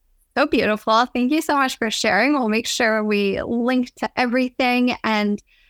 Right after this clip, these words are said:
highly recommend, um, following Serena, getting into her world. Um, as,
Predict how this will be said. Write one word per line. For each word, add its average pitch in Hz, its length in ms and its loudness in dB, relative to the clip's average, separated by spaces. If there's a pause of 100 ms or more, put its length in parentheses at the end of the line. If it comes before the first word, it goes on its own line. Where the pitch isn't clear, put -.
(160)
highly 277 280 2
recommend, 240 640 0 (120)
um, 202 260 0
following 233 420 0
Serena, 208 440 0
getting 208 320 0
into 208 240 0
her 220 240 0
world. 196 500 -2 (100)
Um, 196 360 -4 (640)
as, 220 220 2